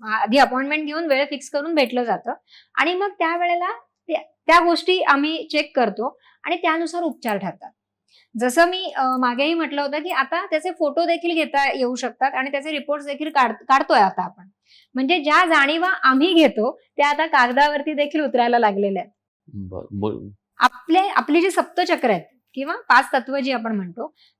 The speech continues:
Speaker 1: तर यांना रंग आहेत. म्हणजे मूलाधारापासून आपण जर रु-, सुरुवात केली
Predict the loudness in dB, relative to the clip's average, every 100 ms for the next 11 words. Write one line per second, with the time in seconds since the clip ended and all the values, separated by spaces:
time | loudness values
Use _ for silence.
0 | 2 2 2 -6 _ _ 0 2 0 -2
1 | 0 2 2 2 2 2 -2 _ _ _
2 | _ _ _ _ 0 2 4 6 6 6
3 | 6 4 0 0 -2 -2 0 0 -2 -4
4 | -4 2 2 2 0 0 -2 -6